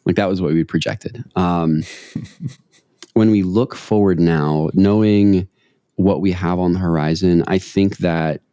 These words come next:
irrespective of market conditions, uh, you know, I, and again, I th-, I think I'm a bit contrarian in saying that, but I, th-, I think that we are on pace next year to do about seven hundred and fifty million in sales. Um,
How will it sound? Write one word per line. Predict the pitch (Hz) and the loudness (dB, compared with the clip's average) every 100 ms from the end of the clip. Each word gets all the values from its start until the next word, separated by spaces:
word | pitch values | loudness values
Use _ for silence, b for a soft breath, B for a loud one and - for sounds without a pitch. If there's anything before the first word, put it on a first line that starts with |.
| _ _ _ _ _ _ _ _ _ _ _ _ _ _ | _ _ _ _ _ _ _ _ _ _ _ _ _ _
irrespective | 123 131 117 98 95 95 | 2 2 2 -4 -2 0
of | 85 | 2
market | 82 92 - | 0 -2 0
conditions, | 92 80 - 80 101 - - - | 0 2 2 0 0 -6 -12 -4
uh, | - | -2
you | - | 0
know, | 87 78 | 2 2
I, | 50 - 73 _ - | -2 -8 -18 _ 0
and | 95 87 - - _ _ _ _ - | 2 2 -2 -14 _ _ _ _ -6
again, | 90 92 85 82 80 | -2 2 4 4 2
I | 82 | -2
th-, | - - - | -6 -10 -6
I | |
think | - 85 | 0 2
I'm | 85 | 2
a | |
bit | 82 87 | 0 0
contrarian | 87 - 82 82 76 71 | 0 0 0 2 2 0
in | 71 | 0
saying | 82 85 | 0 2
that, | 85 85 80 B B B B B B | 2 0 -4 B B B B B B
but | - 90 | -2 -2
I, | 92 | -2
th-, | - | -4
I | 92 | -2
think | 95 95 | 0 0
that | 92 | 0
we | 85 90 | 2 2
are | 85 | 2
on | 82 80 | 0 0
pace | 85 78 | 0 0
next | 87 78 - | 0 -2 -2
year | 82 | -2
to | - 80 | 0 0
do | 80 | 0
about | 78 - | 0 -2
seven | 80 78 | -2 0
hundred | 82 82 76 | 0 0 0
and | 95 | -2
fifty | 82 82 | -2 2
million | 80 82 98 117 127 _ _ | 2 4 2 2 -2 _ _
in | 104 | 0
sales. | - 107 123 139 - _ _ _ _ _ - | 0 0 0 -2 -8 _ _ _ _ _ -6
Um, | 85 80 78 78 73 | -4 -2 0 0 0